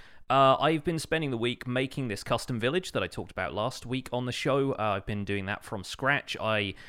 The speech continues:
bred all of the villagers up until we had one of every profession and a bunch of librarians, a bunch of farmers. I tried to make the place a little bit more village-like for them, but there were a lot of pathfinding bugs that I was running into where,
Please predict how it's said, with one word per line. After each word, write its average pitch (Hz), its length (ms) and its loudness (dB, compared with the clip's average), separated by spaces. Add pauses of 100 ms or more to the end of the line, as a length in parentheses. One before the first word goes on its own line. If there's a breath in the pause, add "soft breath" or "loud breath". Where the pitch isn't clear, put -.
(140 loud breath)
bred 123 380 2
all 117 180 0
of 107 60 -2
the 107 80 -6
villagers 107 400 -2
up 135 240 2
until 110 260 -4
we 98 120 -4
had 101 200 -6
one 104 480 -2
of 98 260 -4
every 101 560 -4
profession 147 840 -2
and 98 180 0
a - 20 -2
bunch 104 240 -4
of 101 80 -12
librarians, 117 600 0
a 107 60 -4
bunch 90 260 -6
of - 80 -18
farmers. 123 580 0 (460 loud breath)
I 117 100 0
tried 156 480 2
to 131 180 0
make 117 380 -4
the 120 100 -6
place 117 380 -4
a 110 60 -2
little 110 200 -2
bit 117 200 0
more 110 360 0
village-like 113 880 -2
for 151 240 0
them, 180 140 0
but 160 100 0
there 113 80 -4
were 110 100 2
a 113 40 0
lot 123 140 2
of - 80 -2
pathfinding 104 840 -2
bugs 98 300 0
that 104 100 -8
I 95 60 -2
was 92 140 -4
running 95 260 -6
into 92 420 -6
where, 87 300 -2